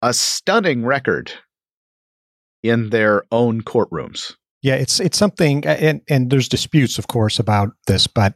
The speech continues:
Speaker 2: a lot of studies have shown over ninety percent, ninety-five percent win rate in front of agencies as opposed to a sixty percent win rate in court.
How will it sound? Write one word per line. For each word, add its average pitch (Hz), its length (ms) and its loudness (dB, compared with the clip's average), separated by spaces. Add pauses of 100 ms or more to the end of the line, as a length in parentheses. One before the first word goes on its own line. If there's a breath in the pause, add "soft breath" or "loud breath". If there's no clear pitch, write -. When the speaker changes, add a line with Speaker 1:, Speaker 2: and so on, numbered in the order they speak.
(100)
Speaker 2:
a 123 80 -2
lot 123 180 2
of 117 60 -2
studies 113 260 0
have 98 140 -4
shown 113 420 0
over 110 180 2
ninety 107 300 2
percent, 107 400 0
ninety-five 107 580 0
percent 107 540 0
win 110 220 2
rate 110 260 2 (540)
in 131 200 2
front 117 280 0
of 107 240 -2 (120)
agencies 120 680 0 (300)
as 113 140 2
opposed 113 420 0
to 110 180 2
a 104 100 2
sixty 123 520 2
percent 120 460 0
win 120 220 2
rate 117 260 2
in 113 140 -2
court. 120 340 2